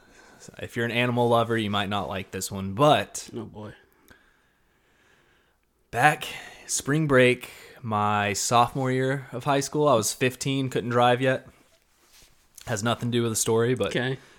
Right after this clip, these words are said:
Speaker 1: we, uh, went to spring break, you know.
Speaker 2: Said that already.
Speaker 1: By a mommy. One of the mommies drove us.
Speaker 2: Right.
Speaker 1: And fun time. We, me and the boys, uh, Tommy Boy was there.
Speaker 2: Mm-hmm.
Speaker 1: That's the only one I think that,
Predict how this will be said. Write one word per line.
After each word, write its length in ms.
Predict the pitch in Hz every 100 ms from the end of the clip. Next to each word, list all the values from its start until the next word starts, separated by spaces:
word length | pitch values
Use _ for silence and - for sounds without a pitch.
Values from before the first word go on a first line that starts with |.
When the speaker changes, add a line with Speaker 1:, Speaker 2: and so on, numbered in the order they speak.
| _ _ _ _
Speaker 1:
we, 300 | 113 120 120
uh, 180 | 113 110
went 180 | 110 135
to 40 | -
spring 300 | - 151 143
break, 420 | 113 120 151 - - - _ _ _
you 100 | 107
know. 300 | 98 98 120 - -
Speaker 2:
Said 260 | - 120 113
that 120 | 117
already. 320 | 117 120 135
Speaker 1:
By 180 | 107 101
a 60 | 123
mommy. 480 | 113 104 104 117 - _
One 140 | 107 104
of 60 |
the 60 | 127
mommies 400 | 123 110 104 95
drove 280 | 107 95 98
us. 260 | 110 - -
Speaker 2:
Right. 360 | - 104 127 - _ _ _
Speaker 1:
And 460 | - 101 98 95 98
fun 280 | - 123 139
time. 360 | 160 117 92 - _ _ _ -
We, 540 | 117 107 107 104 98 - _ - - -
me 160 | 117 131
and 120 | 127
the 60 |
boys, 640 | 104 117 110 95 101 - - -
uh, 300 | 98 95 92
Tommy 340 | 113 110 117
Boy 320 | 110 117 113
was 160 | 113 110
there. 400 | 113 117 117 117
Speaker 2:
Mm-hmm. 360 | 127 131 131 131
Speaker 1:
That's 180 | 107
the 100 | 110 107
only 160 | 101
one 160 | 101 98
I 40 |
think 260 | 92 104 92
that, 180 | 80